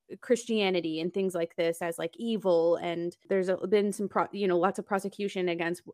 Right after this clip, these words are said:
w-, witches, um, not just historically, but also in a, in a modern sense, like, whether it's, like, social prosecution or what have you, and even legal in some cases. There's another thing is that I've noticed is, eh, with these ebbs and flows, there's been lately,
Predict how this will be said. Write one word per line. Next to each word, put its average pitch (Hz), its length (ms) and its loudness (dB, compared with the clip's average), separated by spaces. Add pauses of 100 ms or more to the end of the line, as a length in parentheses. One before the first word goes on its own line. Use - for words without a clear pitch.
w-, 175 240 -6
witches, 175 800 4
um, 170 320 -2
not 202 160 0
just 208 140 -4
historically, 180 480 -2
but 175 100 0
also 175 440 2
in 185 140 0
a, - 20 -4
in 180 180 -2
a - 20 0
modern 185 400 4
sense, 165 380 -6
like, 170 220 0
whether 175 240 0
it's, 160 160 -6
like, - 160 -10
social 202 340 0
prosecution 175 760 -2
or 160 120 -4
what 165 160 -2
have 175 280 -2
you, 185 260 2
and 165 140 0
even 175 280 0
legal 190 280 4
in 170 140 0
some 170 160 -2
cases. 170 420 -6 (120)
There's 254 340 12
another 262 340 6
thing 180 280 0
is 185 140 -2
that 185 120 2
I've 180 140 0
noticed 185 500 0
is, 180 340 -4 (200)
eh, - 120 -14
with 262 240 -2
these 392 240 2
ebbs 202 220 -4
and 185 160 -2
flows, 170 500 0
there's 208 260 -4 (100)
been 208 260 0
lately, 202 680 -4